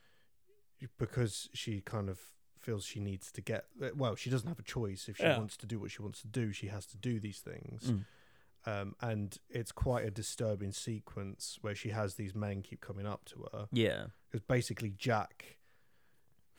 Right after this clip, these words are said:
Speaker 1: Jack serenades her and promises her this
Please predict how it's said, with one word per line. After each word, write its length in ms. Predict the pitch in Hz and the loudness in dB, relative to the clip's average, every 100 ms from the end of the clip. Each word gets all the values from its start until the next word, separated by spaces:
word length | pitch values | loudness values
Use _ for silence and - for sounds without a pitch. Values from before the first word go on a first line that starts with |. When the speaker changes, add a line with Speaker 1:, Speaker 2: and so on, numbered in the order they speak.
| - - | -12 6
Speaker 1:
Jack 360 | 202 170 - | 8 8 6
serenades 800 | - 147 127 120 123 123 123 - | 4 6 8 8 6 6 4 2
her 340 | 127 113 113 110 | 2 4 4 2
and 240 | 104 101 | 0 -4
promises 540 | - 117 107 - 104 - | -2 0 0 -2 -6 -2
her 180 | 98 | -2
this 420 | 92 98 - - | -2 -4 -6 -10